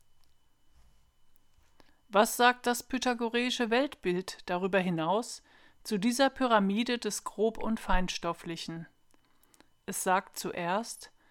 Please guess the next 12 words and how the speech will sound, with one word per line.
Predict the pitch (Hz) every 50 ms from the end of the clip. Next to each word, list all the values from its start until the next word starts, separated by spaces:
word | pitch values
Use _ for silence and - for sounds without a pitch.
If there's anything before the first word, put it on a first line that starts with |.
| _ _ _ _ _ _ -
es | 233 - -
gibt | - 240 240 - - -
außerdem | 208 226 254 285 277 247 214 190 175 180 170 170 175 -
immer | - 233 254 294 294
noch | 285 269 262 247 -
die | - 269 240
Monade | 233 233 220 196 175 180 190 202 214 226
selbst. | 208 - 196 175 165 160 - - - - - - - _ _ _ _ _ _ _ _ _ _ _ _ _ _ _ _ _ _ _ _ _ _ _ _ -
Sie | 185 185 190 220 240 247 254
ist | - - 233 - - -
der | - 180 175
ursprüngliche | 208 233 254 269 - - - - 190 180 180 175 175 185 175 - - 180 175 196